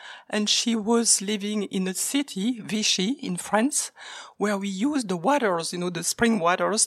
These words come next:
to keep patients healthy. And I would go with her, drink the spring water. And I said, "Hmm, that's the way to stay healthy,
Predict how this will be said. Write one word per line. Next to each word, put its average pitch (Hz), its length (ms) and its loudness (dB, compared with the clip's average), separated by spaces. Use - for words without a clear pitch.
to 208 240 -4
keep - 340 -6
patients 190 360 -2
healthy. 202 360 -2
And 165 120 -4
I 175 40 0
would 180 140 -4
go 190 140 6
with 175 220 -2
her, 147 260 4
drink 240 340 6
the 196 100 6
spring 233 340 2
water. 175 400 2
And 185 140 -4
I 190 40 -2
said, 185 240 -2
"Hmm, 262 540 2
that's - 260 -2
the 277 100 0
way 226 140 0
to 202 140 -4
stay - 160 0
healthy, 190 500 -2